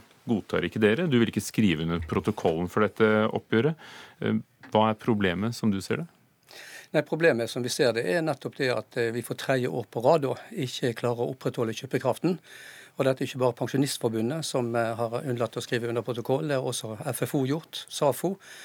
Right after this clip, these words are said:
Speaker 2: og, eh, Landslaget for offentlige pensjonister. Så er vi jo mange som, eh, mener at, eh, dette føyer seg inn i rekken på det som egentlig er brudd på Stortingets intensjoner når det gjelder, eh, pensjonsreformen, nemlig å få en regulering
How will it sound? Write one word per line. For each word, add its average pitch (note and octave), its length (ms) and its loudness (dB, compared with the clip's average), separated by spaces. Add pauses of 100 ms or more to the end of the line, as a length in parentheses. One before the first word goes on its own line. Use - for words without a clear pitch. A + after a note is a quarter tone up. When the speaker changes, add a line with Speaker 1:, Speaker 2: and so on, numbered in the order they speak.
(320)
Speaker 2:
og, E3+ 180 6
eh, D#3+ 140 6
Landslaget B2+ 440 6
for C3 140 -2
offentlige A#2+ 200 -4
pensjonister. - 640 -4
Så - 160 -4
er D#3+ 40 4
vi D#3+ 100 2
jo C#3+ 60 4
mange C#3 340 4
som, A#2 300 -2
eh, - 180 -4
mener C3+ 420 4
at, A#2+ 280 -4
eh, B2 180 2 (460)
dette C3 220 -2
føyer B2 200 -2
seg C3 140 -4
inn C3+ 100 2
i A#2+ 60 2
rekken C3 400 -2
på B2+ 100 -4
det B2+ 120 -2
som - 120 -8
egentlig C3 280 -2
er A#2 140 -4
brudd C3 200 2
på B2+ 80 -8
Stortingets B2 480 -4
intensjoner C#3+ 640 0 (480)
når D3+ 120 2
det B2 120 4
gjelder, A2 480 6
eh, A2 160 2
pensjonsreformen, A2+ 680 -4
nemlig A#2+ 280 0
å - 20 -14
få A2+ 160 -6
en A2 40 -6
regulering A2+ 480 0